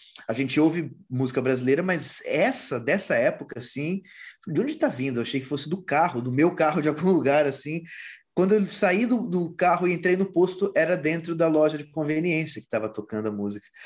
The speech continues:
E eu esqueci de falar, quando vocês perguntaram sobre músicas brasileiras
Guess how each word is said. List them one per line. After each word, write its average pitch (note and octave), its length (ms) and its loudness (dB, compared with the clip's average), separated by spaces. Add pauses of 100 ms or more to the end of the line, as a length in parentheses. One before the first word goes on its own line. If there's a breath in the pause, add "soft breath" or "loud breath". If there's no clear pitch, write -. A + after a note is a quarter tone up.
(260 loud breath)
E - 40 2
eu E3+ 60 4
esqueci G3+ 320 -2
de G3 80 -2
falar, F3 360 2
quando D#3 220 -2
vocês C3+ 200 -6
perguntaram C3 560 0
sobre A#2 580 -2
músicas A2+ 400 -4
brasileiras G#2+ 640 -2